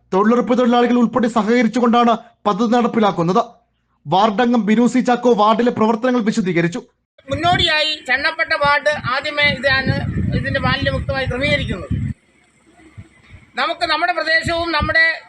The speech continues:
Speaker 2: ജംഗ്ഷനും ഭംഗിയായി സൂക്ഷിക്കേണ്ട ഉത്തരവാദിത്വം ഇവിടെ കൂടിയിരിക്കുന്ന ഓരോ അംഗങ്ങൾക്കുമാണ് എന്നുള്ള ഒരു ഉ-, ഉത്തമ ബോധ്യത്തോടു കൂടി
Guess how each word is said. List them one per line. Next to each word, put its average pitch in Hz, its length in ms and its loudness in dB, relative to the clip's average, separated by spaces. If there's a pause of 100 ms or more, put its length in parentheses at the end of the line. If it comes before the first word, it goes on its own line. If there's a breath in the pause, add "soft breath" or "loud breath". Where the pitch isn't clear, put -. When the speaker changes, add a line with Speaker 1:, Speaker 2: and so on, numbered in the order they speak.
(140)
Speaker 2:
ജംഗ്ഷനും 294 480 -2 (960)
ഭംഗിയായി 339 480 0
സൂക്ഷിക്കേണ്ട 320 420 -2
ഉത്തരവാദിത്വം 320 840 -2
ഇവിടെ 277 140 -2 (100)
കൂടിയിരിക്കുന്ന 302 480 -4 (120)
ഓരോ 285 260 2
അംഗങ്ങൾക്കുമാണ് 285 1120 -2
എന്നുള്ള 269 440 0
ഒരു 254 280 0 (120)
ഉ-, 233 320 -4
ഉത്തമ 311 300 -4
ബോധ്യത്തോടു 277 520 0
കൂടി 277 240 -4